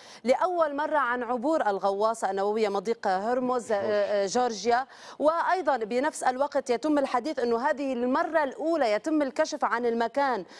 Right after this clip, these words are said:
عن وجود هذه الغواصة، وبتوقيت مع اقتراب الذكرى الأولى والهواجس التي لدى واشنطن تحديدًا بإمكانية أي انتقام أو أي رد أو أي عمل، آه، انتقامي لطهران على ما قامت به، إن كان بعملية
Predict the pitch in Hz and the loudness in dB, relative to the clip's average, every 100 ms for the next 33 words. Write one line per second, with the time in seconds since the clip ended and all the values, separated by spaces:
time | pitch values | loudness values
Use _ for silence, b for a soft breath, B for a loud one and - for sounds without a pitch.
0 | B 202 240 240 240 311 285 285 269 247 | B -2 -2 -2 -2 2 2 2 2 0
1 | 202 220 247 269 269 269 269 B B 269 | 0 0 2 0 2 0 -2 B B 0
2 | 294 330 320 311 359 359 302 269 - 294 | 0 0 -2 0 -4 0 -2 -2 -2 0
3 | 311 240 214 240 247 226 254 269 262 247 | 2 2 -2 -2 -2 -2 -2 0 0 0
4 | 226 240 262 269 - 214 214 226 285 339 | 0 2 2 2 0 -2 0 2 2 0
5 | 247 220 220 190 202 220 220 214 226 233 | -4 -6 -4 -2 -2 0 0 0 0 0
6 | 214 208 240 294 294 277 269 B B - | 0 -2 -2 -4 -2 -2 -4 B B -4
7 | 240 - 208 294 277 277 254 B - 247 | -4 -4 -2 0 0 -2 -6 B -6 -2
8 | 254 254 247 254 277 254 - 262 262 233 | 0 0 0 0 -2 -2 -2 -2 -2 -4
9 | 240 - 247 247 220 190 - 254 294 269 | -4 0 0 0 0 -2 0 -2 0 -2
10 | 247 233 214 196 240 226 262 262 220 - | -2 -2 -4 0 0 0 0 -2 -2 -2
11 | 202 196 226 240 233 240 240 208 208 226 | -2 0 -2 -4 0 0 2 2 2 0
12 | 208 214 214 220 233 226 277 254 247 247 | 0 -2 -2 0 0 -2 -2 -2 -2 -2
13 | 226 180 226 208 220 226 262 226 214 226 | -2 -4 0 0 0 0 -2 0 -2 -2
14 | 240 | -2